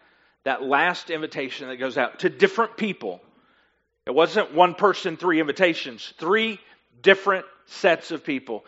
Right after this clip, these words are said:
And when that third set went out, he said this. He said to the servant, "When you give these invitations out, I want you to go out there and urge them, compel them, beg them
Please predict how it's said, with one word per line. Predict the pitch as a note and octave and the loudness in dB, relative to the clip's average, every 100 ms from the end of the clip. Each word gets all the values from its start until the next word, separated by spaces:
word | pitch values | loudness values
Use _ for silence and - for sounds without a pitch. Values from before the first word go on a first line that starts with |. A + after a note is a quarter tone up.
| - | -16
And | C#3 | -8
when | D3 | -4
that | D3 B2 | -4 -2
third | - F#3+ G3 | 4 4 4
set | - F#3+ D#3+ - - | 2 2 2 -2 -14
went | - D3+ B2+ | -6 -6 -4
out, | B2 A2+ - _ _ _ _ | -4 -4 -6 _ _ _ _
he | - | -8
said | E3 - E3 C#3 | -2 2 2 4
this. | B2+ G2+ | 0 0
He | - | -10
said | C#3 E3 C3+ - - _ _ _ _ _ _ | -6 -2 -2 -2 -20 _ _ _ _ _ _
to | E3+ | -6
the | C3+ | -6
servant, | - D3 B2+ A#2 - | -4 -2 -2 -6 -10
"When | B2 C3+ | -12 -12
you | E3+ | 0
give | G3+ G#3 | 2 2
these | G3+ F3+ | -2 -8
invitations | F#3 D3+ E3 D#3 - C3 | -8 -6 -6 -6 -8 -4
out, | B2+ A2+ - | -4 -2 0
I | D3 | 0
want | E3+ F#3+ F3 - | 0 -6 -6 -10
you | F3 | -10
to | - | -12
go | B2+ D#3 D#3 | -2 0 0
out | C#3+ C3+ | -2 -2
there | C#3+ A#2+ C3+ | -2 -2 -2
and | B2+ A#2+ - | -6 -8 -2
urge | F3+ F#3 F#3 F3 C3+ - - | 4 6 6 6 2 -10 -6
them, | C3+ G2 F#2 - - - | -6 -6 -14 -20 -20 -4
compel | - A3 G3+ - - F3 E3+ F3+ | 2 2 2 -4 -4 2 4 4
them, | D#3 D3 A#2 G#2+ - - | 2 0 0 -4 -16 -16
beg | D#3+ C#3 G#3 B3 B3+ G3+ A3 | -2 10 12 12 10 8 -2
them | E3+ A3 F#3+ C#3 | 4 8 8 6